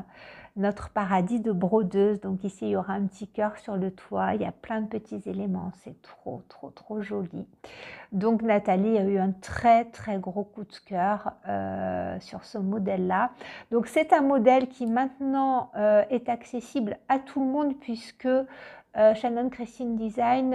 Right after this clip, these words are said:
euh, l'a commercialisé donc en format papier, euh, depuis la sortie, depuis l'événement de Nashville. Et, euh, voilà, donc ça fait partie des beautés qu'elle a sorties pour, euh, pour Nashville. Et,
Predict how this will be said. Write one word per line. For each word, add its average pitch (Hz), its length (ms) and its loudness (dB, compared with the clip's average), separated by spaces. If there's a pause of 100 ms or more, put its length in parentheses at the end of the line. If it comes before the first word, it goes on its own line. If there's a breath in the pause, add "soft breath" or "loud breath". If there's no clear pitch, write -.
(140)
euh, 208 720 2 (680)
l'a 226 180 2
commercialisé 220 1000 0
donc 190 240 0
en 202 80 2
format 226 460 0 (140)
papier, 262 680 0 (600 loud breath)
euh, 196 400 4
depuis 208 400 -2
la 202 180 2
sortie, - 800 -8
depuis 196 320 0
l'événement 208 500 2
de 202 140 -2
Nashville. 208 680 0 (680 loud breath)
Et, 214 260 4
euh, 185 360 4
voilà, 185 240 0
donc 185 160 -4
ça 190 140 -6
fait 196 160 -8
partie - 340 -10
des 196 140 -2
beautés 226 800 0
qu'elle 220 200 -4
a 185 100 -2
sorties - 440 -14
pour, 190 260 -12
euh, 196 80 -6
pour 196 200 -8
Nashville. 196 600 -2 (760 loud breath)
Et, 254 440 4